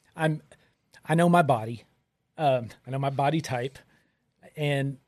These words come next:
which is funny because, um, we went to an R E I one time, and, and my wife was looking for a, a, a newer backpacking backpack, and it's, guy,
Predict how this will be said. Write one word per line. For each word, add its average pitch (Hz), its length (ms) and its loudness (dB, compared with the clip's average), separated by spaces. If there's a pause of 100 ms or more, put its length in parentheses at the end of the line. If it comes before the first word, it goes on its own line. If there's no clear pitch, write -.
(420)
which 156 180 -4
is 120 120 -4
funny 151 280 -2
because, 127 460 -8 (540)
um, 113 320 -10 (600)
we 165 80 -2
went 175 140 0
to 151 60 -4
an 147 40 -4
R 135 180 -2
E 131 80 -2
I 131 180 -2
one 120 180 -6
time, 117 340 -12
and, 117 240 -14
and 135 100 -8
my 123 80 -8
wife 123 280 -6
was 120 120 -10
looking 120 180 -10
for 120 220 -10
a, 113 160 -14 (400)
a, 151 80 -10 (220)
a 160 40 -8
newer 147 280 -2
backpacking 120 600 -8
backpack, 117 500 -10
and 117 140 -12 (680)
it's, - 140 -18
guy, - 160 -10